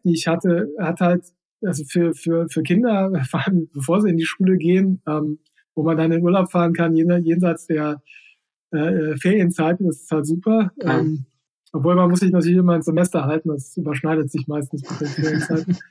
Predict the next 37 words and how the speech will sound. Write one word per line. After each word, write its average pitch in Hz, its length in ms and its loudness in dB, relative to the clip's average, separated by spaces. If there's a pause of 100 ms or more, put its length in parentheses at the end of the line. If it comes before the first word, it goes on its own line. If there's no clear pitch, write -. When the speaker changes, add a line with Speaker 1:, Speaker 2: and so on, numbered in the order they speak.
(140)
Speaker 2:
<laughs> - 260 -20
Speaker 1:
Aber, 190 560 2
ähm, 175 360 2
tatsächlich 190 480 0
auch 180 100 2
einfach 190 280 2
mal 180 140 4
sagen 190 280 2
zu 190 140 -6
können, 190 260 0
so, 170 120 0
Ja, 170 220 2
jetzt 185 200 -2
hier 185 160 4
irgendwie 185 300 0
donnerstags 175 480 0
vormittags 190 440 0
habe 180 120 2
ich - 80 -2
grad 175 180 -2
nichts 185 160 0
Besseres 170 440 -4
vor 233 380 -2
und, 170 320 -2
ähm, 156 420 -4 (240)
äh, 160 140 0
dann 160 180 0
arbeite 175 360 0
ich - 80 -4
halt 175 120 2
eben 165 160 0
Samstagnachmittags. 175 1040 -2
Das, - 340 -8
äh, 165 280 -2 (400)
war 160 340 -2
super. 160 400 -4
Also 165 340 -2